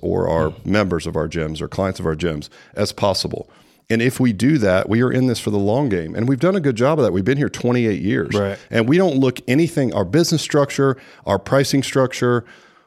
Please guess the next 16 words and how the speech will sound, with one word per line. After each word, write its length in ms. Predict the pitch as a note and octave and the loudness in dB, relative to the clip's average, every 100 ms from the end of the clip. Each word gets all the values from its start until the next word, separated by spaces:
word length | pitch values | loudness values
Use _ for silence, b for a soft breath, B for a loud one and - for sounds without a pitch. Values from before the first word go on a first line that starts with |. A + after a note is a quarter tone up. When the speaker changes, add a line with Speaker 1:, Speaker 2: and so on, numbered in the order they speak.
| B | B
Speaker 1:
how 260 | - C3 D#3+ | -2 2 4
we 160 | D3 | 2
service 440 | C3 - B2+ B2 - | 0 0 0 0 -2
clients, 580 | - A#2+ A#2 G#2 G2+ F#2+ | 0 2 2 -2 -4 -4
what 280 | G2+ C#3+ | -2 0
we 140 | B2 B2 | 2 0
do, 400 | G#2 G#2+ G2+ F2+ | 2 2 2 0
it 180 | C3 - | -2 0
doesn't, 360 | D3+ D#3 - A2+ | 0 0 -2 0
the 80 | A#2+ | 2
nuts 280 | D#3 E3+ | 2 2
and 80 | B2 | 0
bolts 260 | B2 C#3+ - | 2 0 0
don't 220 | A#2 - | -2 0
look 180 | G#2+ - - | -4 -6 -4
anything 500 | C#3+ D#3+ C3 G2+ E2 | 0 2 0 -2 -4